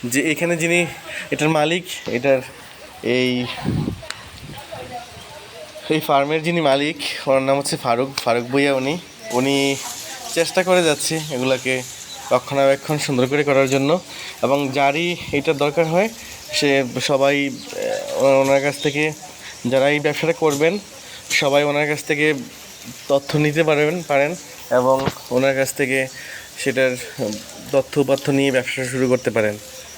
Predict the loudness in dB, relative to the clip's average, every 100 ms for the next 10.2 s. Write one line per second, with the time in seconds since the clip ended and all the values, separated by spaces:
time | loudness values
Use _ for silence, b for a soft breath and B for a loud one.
0 | B -10 -2 -2 -2 -4 -4 0 0 0
1 | -2 -2 0 0 -4 -4 -2 0 0 0
2 | -2 0 0 2 0 -4 -6 B B B
3 | -4 0 2 2 0 -4 -8 -2 0 0
4 | -2 -2 -6 -4 0 2 0 0 0 2
5 | 0 0 0 0 0 0 0 0 2 2
6 | 0 -2 B B B B B B -16 -4
7 | 0 0 0 0 2 2 2 0 0 0
8 | 0 0 -2 -2 -2 -2 0 -2 0 0
9 | 0 0 2 2 2 0 0 -4 0 4
10 | 4